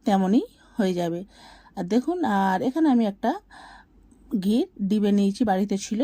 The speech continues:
সেটা আমি ধুয়ে পরিষ্কার করে নিয়েছি। আর এর মধ্যে আমি এটা ঢেলে দেবো, ঢেলে রেখে দেবো, এক ঘন্টা রাখলে এটা বসে যাবে। দেখুন কতটা হয়েছে, এটা আড়াইশো, আর আড়াইশো ডিবে, আর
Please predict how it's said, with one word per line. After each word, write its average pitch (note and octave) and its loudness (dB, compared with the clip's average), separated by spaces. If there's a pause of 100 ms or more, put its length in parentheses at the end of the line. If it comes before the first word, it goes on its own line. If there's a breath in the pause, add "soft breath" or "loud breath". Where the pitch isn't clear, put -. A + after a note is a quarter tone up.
সেটা G3+ -4
আমি G3 0
ধুয়ে G#3+ 0
পরিষ্কার G3 -4
করে A#3+ 0
নিয়েছি। C4+ 4 (120)
আর A3 -4 (100)
এর C4 6
মধ্যে G#3 0
আমি F3+ -4
এটা B3+ -2 (180)
ঢেলে F#3+ 0
দেবো, F3+ -4 (120)
ঢেলে B3+ 0
রেখে A3 -2
দেবো, A#3+ 0 (120)
এক A3+ -2
ঘন্টা C#4+ 4 (100)
রাখলে B3+ 0
এটা B3+ 0 (500 loud breath)
বসে G3 0
যাবে। E3+ -4 (720 soft breath)
দেখুন C4+ 6 (100)
কতটা A3+ 2
হয়েছে, A#3+ 0
এটা G#3+ -2
আড়াইশো, A3+ -2 (760 loud breath)
আর F#3 2 (200)
আড়াইশো C4 2 (400)
ডিবে, G#3+ 0 (1700 loud breath)
আর G3+ 2